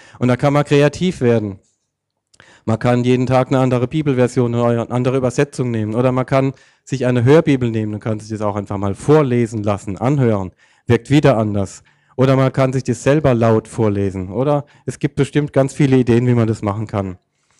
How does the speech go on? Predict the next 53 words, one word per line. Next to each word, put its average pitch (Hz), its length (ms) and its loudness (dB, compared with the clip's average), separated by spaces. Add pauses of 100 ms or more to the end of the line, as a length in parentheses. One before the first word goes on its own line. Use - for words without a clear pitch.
(220)
Und 120 80 -4
wir 123 100 0
können 143 240 2
uns 143 160 -4
da 131 140 0
natürlich 123 360 0
weiter 135 240 2
darüber 127 240 -2
austauschen. 139 580 0
Wir 117 80 0
haben 127 140 0
ja 147 80 -2
schon 139 180 -2
eine 131 80 -2
WhatsApp-Gruppe. 147 840 0 (560)
Und 117 100 -2
wer 120 100 4
da 120 120 2
vielleicht 110 260 0
nicht 151 220 0
mehr 139 120 2
drin 135 220 -2
ist 147 240 -4
oder 110 220 -4
noch 131 200 2
nicht 139 220 -4
drin 131 140 -2
ist, 131 280 -6 (520)
der 113 120 -6
kann 120 220 -2
sich 113 100 -10
da 110 120 0
gerne 117 280 0
auch, 117 380 -2
den - 80 -16
können 113 180 -2
wir 110 80 -2
gerne 117 240 0
da 113 100 2
auch 107 60 0
mit 107 180 -6
reinnehmen, 143 500 -2 (920)
sodass 127 360 0
wir 123 140 2
auch 120 160 0
da 127 180 2
uns 123 200 -2
wieder 110 220 0
gut - 280 -2
austauschen 127 540 0
können 113 220 0
und 110 80 -4
wirklich 123 360 -4